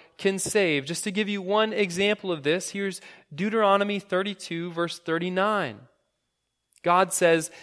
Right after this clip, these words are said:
"See now that I, even I, am He,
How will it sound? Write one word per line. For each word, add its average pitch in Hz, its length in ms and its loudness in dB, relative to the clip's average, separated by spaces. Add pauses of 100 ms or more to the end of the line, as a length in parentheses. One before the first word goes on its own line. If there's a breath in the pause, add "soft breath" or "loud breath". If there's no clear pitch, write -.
(140 loud breath)
"See 262 520 2
now 214 440 4
that 143 240 2
I, 190 580 2
even 233 360 2
I, 208 380 2
am 196 340 2
He, 180 500 -4